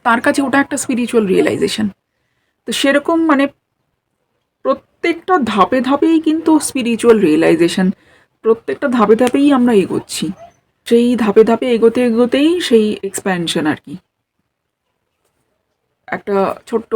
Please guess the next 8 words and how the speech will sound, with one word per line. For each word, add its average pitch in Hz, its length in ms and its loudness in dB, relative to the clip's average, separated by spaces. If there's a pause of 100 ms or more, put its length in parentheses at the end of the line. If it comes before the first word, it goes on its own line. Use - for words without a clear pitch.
(580)
পিঁপড়ে, 196 440 2
একটা 190 220 -4
ছোট্ট 196 300 -6
কেন্ন, 196 600 0
তার 185 300 0
জীবন, 185 420 0
তার 190 240 0
ছোট্ট 202 280 -4